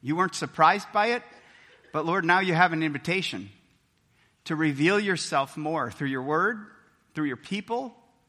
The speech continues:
through prayer, to show them you are a God with them, you are a God for them, and you are a God who is always unraveling the beauty and the wonder and the glory of Jesus in each of our lives as we lean in, lean in to know you more.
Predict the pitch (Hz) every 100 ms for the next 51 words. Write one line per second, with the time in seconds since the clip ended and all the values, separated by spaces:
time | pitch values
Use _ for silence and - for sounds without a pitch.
0 | _ _ 147 - - 175 214 233 - _
1 | _ _ _ _ _ _ _ - 160 -
2 | - 214 226 220 190 214 208 170 135 160
3 | 160 135 170 190 - 214 247 240 - -
4 | _ - 170 151 139 127 127 - 156 185
5 | 214 233 262 233 - - _ _ _ _
6 | _ - 151 156 208 226 208 170 170 156
7 | 165 151 - - - - - 180 196 214
8 | 208 202 202 180 - - _ - 147 139
9 | 127 151 165 156 151 139 127 117 - _
10 | _ _ 147 139 180 180 170 143 127 127
11 | 139 156 147 127 120 123 135 147 135 117
12 | 104 131 120 107 104 120 120 135 127 139
13 | 127 131 113 101 101 95 - - 117 110
14 | 127 131 127 127 123 120 - 123 123 113
15 | 107 - 107 107 104 104 104 104 82 104